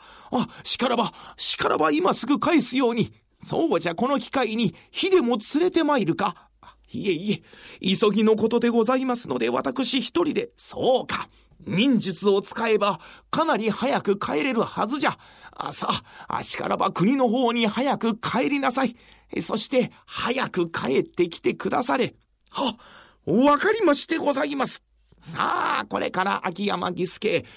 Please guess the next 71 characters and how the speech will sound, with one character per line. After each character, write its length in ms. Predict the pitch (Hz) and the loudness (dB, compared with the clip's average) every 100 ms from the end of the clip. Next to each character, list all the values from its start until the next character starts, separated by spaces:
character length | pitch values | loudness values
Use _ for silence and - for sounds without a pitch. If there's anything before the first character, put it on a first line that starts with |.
| - | -8
そ 200 | - 226 | -2 2
の 120 | 311 | 4
場 140 | 233 123 | 4 2
を 140 | 90 | 0
離 280 | - 262 330 | -2 0 2
れ 120 | 226 | 0
た 120 | 123 | -2
の 100 | 107 | 0
で 100 | 110 | 0
ご 160 | 110 139 | 2 2
ざ 140 | 190 | 2
い 80 | 196 | 0
ま 120 | 123 | -2
し 100 | - | -4
た。 220 | - - - _ _ _ _ - | -8 -14 -20 _ _ _ _ -2
と 100 | 285 | 2
こ 120 | 320 | 4
ろ 100 | 311 | 4
が 140 | 294 | 2
何 300 | 294 320 320 | 2 2 2
日 260 | 254 247 - | 0 -2 -2
経 160 | 262 254 | -4 -4
っ 40 | |
て 180 | - 285 | -2 0
も 180 | 226 165 | 0 -2
帰 280 | - 254 | 0 0
っ 80 | 175 - _ _ | -2 -6 _ _
て 140 | 180 | 0
こ 180 | 185 233 | 0 0
な 120 | 233 | -4
い。 160 | 156 - _ - - - | -4 -8 _ -20 -20 -6
何 760 | 135 185 185 202 208 208 208 208 | 2 4 6 8 8 8 6 6
日 360 | 202 - 220 | 4 2 -2
経 120 | 214 202 | -2 -4
っ 100 | - _ _ | -4 _ _
て 140 | - | 0
も 240 | 208 311 226 | 0 0 -4
帰 340 | - 214 269 | -2 0 2
っ 80 | 156 - _ _ | 0 -6 _ _
て 200 | - 160 175 - | -2 0 0 -2
こ 160 | 165 262 | -2 0
な 120 | 247 | -2
い。 120 | - _ _ _ - - - - - _ | -6 _ _ _ -20 -20 -20 -20 -20 _
い 180 | - 370 | 2 4
つ 200 | - 339 | 4 4
に 180 | 339 311 | 6 4
な 100 | 311 | 2
っ 100 | - - | -2 -4
た 120 | 254 | 0
ら 200 | 311 277 | 2 2
帰 240 | - 320 254 | 2 2 2
っ 40 | |
て 300 | - - 262 | -2 -2 -2
く 160 | - 262 | 0 0
る 120 | 277 | 2
の 140 | 254 | 2
で 180 | 254 254 | 4 4
あ 140 | - 262 | 4 2
ろ 240 | 285 254 | 2 0
う 60 | 214 | 0
と 220 | 247 262 | 2 2
思 280 | 269 311 277 | 2 2 2
う 60 | |
て 140 | - 247 | 0 0
お 140 | 285 | 2
り 100 | 294 | 2
ま 120 | 277 | 0
し 140 | 254 - | -2 -4
た 120 | 214 | -2
時 260 | 247 240 | 0 0
に、 280 | 226 202 175 | 2 2 0